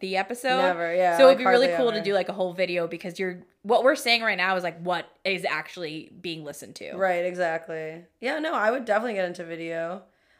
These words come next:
Speaker 2: I think something we're also contemplating, I don't think it would be, at all be every episode, but, like, the inclusion of other voices.
Speaker 1: Mm-hmm. Well,
Speaker 2: You
Speaker 1: we heard
Speaker 2: know?
Speaker 1: from my dad this
Speaker 2: Yeah.
Speaker 1: year,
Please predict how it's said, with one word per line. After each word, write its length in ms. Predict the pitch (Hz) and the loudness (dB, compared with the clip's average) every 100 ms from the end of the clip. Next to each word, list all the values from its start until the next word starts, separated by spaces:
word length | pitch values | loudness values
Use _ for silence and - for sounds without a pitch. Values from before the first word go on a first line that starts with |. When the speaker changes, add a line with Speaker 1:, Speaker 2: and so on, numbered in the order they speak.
| - | -4
Speaker 2:
I 80 | 202 | -2
think 160 | 262 | -2
something 320 | 262 254 247 220 | -2 -2 -2 -2
we're 440 | 220 220 208 - - _ _ _ - | 0 2 0 -2 -10 _ _ _ -10
also 800 | 180 202 - 196 185 180 175 170 _ - | -6 -6 -2 2 2 0 -4 -12 _ -20
contemplating, 1120 | - 175 170 175 165 170 160 160 160 160 175 _ _ _ _ - | -8 -6 -4 -8 -6 -6 -6 -8 -10 -12 -18 _ _ _ _ -2
I 60 | |
don't 120 | 190 196 | 0 0
think 120 | 185 | -2
it 40 | |
would 180 | 185 185 | -6 -8
be, 120 | - | -12
at 200 | - 180 | -4 -2
all 220 | 165 180 180 | 2 2 2
be 180 | 180 | -2
every 320 | - 180 190 220 | -2 -2 0 2
episode, 640 | 214 220 226 - 233 220 | 2 0 -4 -4 -4 -4
but, 100 | 196 | -6
like, 220 | 143 175 | -6 -6
the 120 | - | -6
inclusion 600 | 180 175 - 190 185 185 | -6 -8 -8 -6 -4 -4
of 380 | 175 170 165 165 _ _ | -4 -6 -8 -18 _ _
other 240 | 180 185 170 | 0 0 -2
voices. 800 | 165 175 165 160 147 - 156 - _ | -4 -6 -4 -10 -12 -14 -18 -20 _
Speaker 1:
Mm-hmm. 360 | 190 196 185 160 175 _ - | -14 -12 -12 -16 -20 _ -10
Well, 160 | 170 | -4
Speaker 2:
You 60 | 180 | -2
Speaker 1:
we 60 | |
heard 120 | 175 170 | -2 -4
Speaker 2:
know? 60 | |
Speaker 1:
from 300 | 175 170 165 175 _ _ _ _ _ | -4 -4 -6 -16 _ _ _ _ _
my 160 | - 180 | -6 -4
dad 380 | 170 170 165 175 | 0 0 0 0
this 180 | 214 214 | 0 6
Speaker 2:
Yeah. 320 | 214 - 165 | 8 8 10
Speaker 1:
year, 220 | 214 - | 8 8